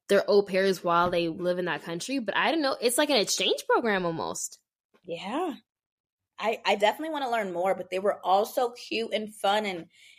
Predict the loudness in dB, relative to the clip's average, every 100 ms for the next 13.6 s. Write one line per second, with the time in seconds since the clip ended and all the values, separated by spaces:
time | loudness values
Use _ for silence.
0 | -2 -2 0 -4 -2 -2 0 0 0 0
1 | 2 2 0 -2 -2 -12 -6 -4 -4 -2
2 | 0 0 0 -2 -2 -4 -4 -4 2 2
3 | 4 2 -2 -4 0 0 0 -4 _ _
4 | _ -10 -2 0 0 -4 -4 -4 -4 -6
5 | -2 -2 -4 0 2 2 0 0 0 0
6 | 0 0 -2 -2 -4 -2 -6 _ -8 -6
7 | -8 _ -2 0 0 -2 -2 -2 -2 0
8 | 0 2 -2 -2 -4 0 0 0 -8 _
9 | _ 2 4 2 -2 -4 -2 -2 -6 -6
10 | -6 0 0 0 2 2 4 2 2 0
11 | 0 -2 -2 -2 -2 -4 -4 -8 -4 0
12 | 0 0 0 0 0 -2 -2 -6 -6 -2
13 | 0 2 2 0 -4